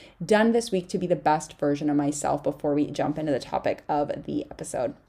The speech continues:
Before we get into the episode, you guys, I'm gonna share with you the three things that I have been doing this week that have helped me be the best version of myself. So you guys know that this podcast is named Best Self Radio, and that is because I truly do strive to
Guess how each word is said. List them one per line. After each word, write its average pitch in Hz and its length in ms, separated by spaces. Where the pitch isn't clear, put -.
Before - 0
we 240 80
get 311 140
into 311 180
the 233 100
episode, 196 320
you 185 80
guys, 180 240
I'm 165 180
gonna 285 160
share 190 280
with 190 200
you 165 420
the 165 180
three 165 320
things 160 340
that 165 180
I 147 200
have 170 200
been 190 200
doing 156 320
this 151 320
week 156 340
that 170 100
have 165 120
helped 156 420
me 151 220
be 143 120
the 143 140
best 131 300
version 143 440
of 131 300
myself. - 720
So - 140
you 202 40
guys 220 240
know 175 160
that 170 140
this 160 160
podcast 165 540
is 156 100
named 147 240
Best 143 220
Self 143 260
Radio, 170 560
and 175 120
that 180 140
is 220 80
because 220 360
I 151 260
truly 156 460
do 147 160
strive 151 640
to 156 460